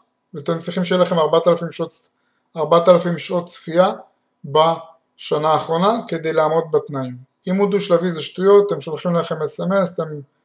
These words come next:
מכניסים את הקוד שהם שולחים לכם, ועשיתם אימות דו-שלבי, ואתם צריכים שכל הערוץ יהיה בלי הפר-, הפרות של הנחיות הקהילה,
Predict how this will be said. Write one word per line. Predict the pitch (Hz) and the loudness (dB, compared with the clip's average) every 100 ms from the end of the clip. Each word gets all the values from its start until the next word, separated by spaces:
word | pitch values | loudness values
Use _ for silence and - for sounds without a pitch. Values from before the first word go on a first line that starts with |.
| _ | _
מכניסים | 156 156 147 175 | -12 -10 -8 -8
את | 165 | -4
הקוד | 160 - 170 | -4 0 0
שהם | 170 160 | 0 -4
שולחים | 156 151 196 196 | -6 -6 -4 -4
לכם, | 185 202 196 175 _ _ _ _ - | -2 -2 -2 -8 _ _ _ _ -4
ועשיתם | 151 147 170 170 160 | 0 0 -2 -4 -4
אימות | 156 156 165 165 | -4 -4 -6 -8
דו-שלבי, | 160 - 160 156 208 208 - _ _ _ _ 139 | -6 -2 0 4 4 2 -2 _ _ _ _ -16
ואתם | 135 143 151 151 151 151 151 - - _ - 175 | 0 4 6 8 8 6 4 -2 -18 _ -8 -6
צריכים | 185 220 208 | 0 0 2
שכל | 202 175 208 202 | 0 6 10 10
הערוץ | 196 190 196 - - - | 10 6 2 -6 -12 -10
יהיה | 175 185 180 | 0 2 2
בלי | 170 190 185 | 0 4 4
הפר-, | 180 180 165 190 165 | 6 4 4 2 -2
הפרות | - 175 180 180 | 2 4 4 2
של | 180 | -2
הנחיות | 165 139 165 165 175 175 | -2 -2 0 2 2 -2
הקהילה, | 156 - 160 175 190 | -4 -6 -2 2 2